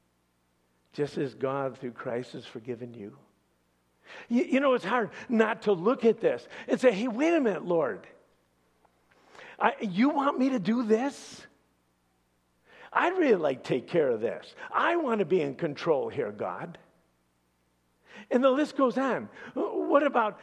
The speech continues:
seek first God's kingdom? Most of us know that. So, w-, well, wait a minute. Uh, so you read that text and you just wait. "Lord, how do I obey you here?" This was in, on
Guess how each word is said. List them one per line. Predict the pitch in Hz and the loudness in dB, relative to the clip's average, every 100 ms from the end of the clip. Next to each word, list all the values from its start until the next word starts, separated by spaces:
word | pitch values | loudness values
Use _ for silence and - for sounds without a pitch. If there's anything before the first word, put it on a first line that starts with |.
| - | -16
seek | - 294 269 - | 0 2 2 0
first | 220 185 196 - - - | 2 2 2 -4 -18 -2
God's | 170 160 185 - - - | 2 2 0 -4 -18 -2
kingdom? | 262 359 180 - - | 0 2 -2 -2 -4
Most | 220 208 196 311 - | 0 4 6 4 0
of | 269 | 0
us | 220 208 | 0 0
know | 196 233 | 2 2
that. | 202 98 - - - - _ _ _ _ _ _ _ _ _ _ _ _ _ | 2 -2 -8 -18 -20 -20 _ _ _ _ _ _ _ _ _ _ _ _ _
So, | - 196 | 0 2
w-, | 185 185 | 2 0
well, | 185 170 | 0 2
wait | 170 156 | 2 0
a | |
minute. | 113 82 - - 247 | -2 -8 -14 -4 0
Uh, | 185 | 2
so | - | 2
you | 262 214 | 2 2
read | 180 254 269 | 2 2 4
that | 196 165 | 2 2
text | 202 185 - | 0 0 0
and | 180 | -2
you | |
just | 160 170 | -2 0
wait. | 208 160 - - - | 2 2 0 -12 4
"Lord, | 233 233 | 4 4
how | 190 - 294 | 0 -2 0
do | 277 | 2
I | 226 208 | 2 2
obey | 214 175 180 | 2 4 2
you | 180 175 | 2 0
here?" | 135 - 247 220 98 82 - - _ _ _ _ _ _ _ _ _ _ _ _ _ _ _ _ | -2 -6 -4 -2 -4 -8 -16 -20 _ _ _ _ _ _ _ _ _ _ _ _ _ _ _ _
This | - 202 | -6 -2
was | 160 | 0
in, | 143 123 | -2 -2
on | 127 127 120 | -4 -6 -10